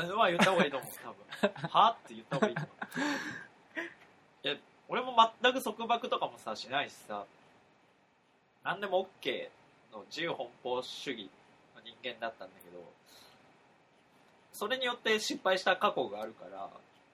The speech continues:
やっぱある程度ちょっと束縛はした方がいいんじゃないかなとは思う。で、なんか下ネタも言わないし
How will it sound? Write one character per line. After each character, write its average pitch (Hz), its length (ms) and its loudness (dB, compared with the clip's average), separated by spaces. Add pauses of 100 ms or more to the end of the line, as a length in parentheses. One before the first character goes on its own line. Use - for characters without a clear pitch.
(280)
や 285 120 -8
っ - 100 -16
ぱ 127 80 -2
あ 127 60 -4
る 147 120 -12
程 196 180 0
度 104 100 -12
ち - 160 -12
ょ - 20 -6
っ - 40 -10
と - 120 -20 (160)
束 - 140 -18
縛 110 200 -10
は 117 80 -6
し - 60 -12
た 135 80 -2
方 131 60 -2
が 113 80 -12
い 107 40 -16
い - 40 -20
ん - 20 -20
じ 113 80 -8
ゃ - 20 -4
な - 120 -12
い 107 40 -20
か - 120 -14
な 170 200 -2
と 180 60 -4
は 123 60 -2
思 - 80 -12 (3500)
う。 - 0 -
で、 139 240 -8
な 170 80 -2
ん - 20 -4
か - 60 -12
下 180 280 -8
ネ 220 120 -2
タ 220 140 2
も 214 140 -2
言 202 140 -4
わ 190 140 2
な 190 180 2
い 180 80 -4
し - 120 -12